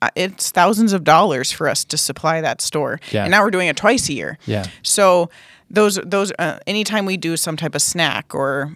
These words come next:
Speaker 1: special event, that's a fee. So that's what those fees include.
Speaker 2: Yeah.
Speaker 1: And then, um, we switched to our T-shirts, which is the same thing. They aren't any more expensive than what the uniforms were.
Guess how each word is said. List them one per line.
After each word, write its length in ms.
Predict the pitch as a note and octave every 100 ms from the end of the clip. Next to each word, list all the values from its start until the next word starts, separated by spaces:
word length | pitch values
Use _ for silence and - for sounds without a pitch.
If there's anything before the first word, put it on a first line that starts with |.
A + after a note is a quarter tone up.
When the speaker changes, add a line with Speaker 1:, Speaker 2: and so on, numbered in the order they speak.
| -
Speaker 1:
special 420 | - E3+ E3+ D#3+
event, 400 | C#3+ C#3 C#3+ -
that's 260 | D3+ D3+ -
a 60 | D#3+
fee. 420 | - B3+ B3+ -
So 160 | -
that's 180 | E3+ F#3+
what 120 | F#3+
those 180 | F3 D#3
fees 300 | - E3+ D3
include. 420 | C#3 C3+ C3+ - - - - -
Speaker 2:
Yeah. 80 | G#2
Speaker 1:
And 140 | F#3 F#3
then, 340 | F#3 F3+ E3+ -
um, 480 | D#3+ D3 - D#3+ G3 -
we 220 | F3 F#3+
switched 440 | E3+ - - - -
to 140 | E3+
our 300 | D#3 D3 D3 -
T-shirts, 540 | G#3 G3 F#3+ F3 -
which 220 | G3 -
is 200 | G3 - -
the 120 | F#3+
same 260 | G#3+ F#3+
thing. 280 | E3+ D#3 C3+
They 120 | D3+ E3
aren't 180 | E3+
any 180 | E3+ F3
more 180 | E3 D#3
expensive 600 | C#3+ - D3+ C#3+ C3+ C3+
than 380 | C#3 B2 B2+ D3+
what 160 | - C#3+
the 80 | C3+
uniforms 540 | - - - - -
were. 200 | - -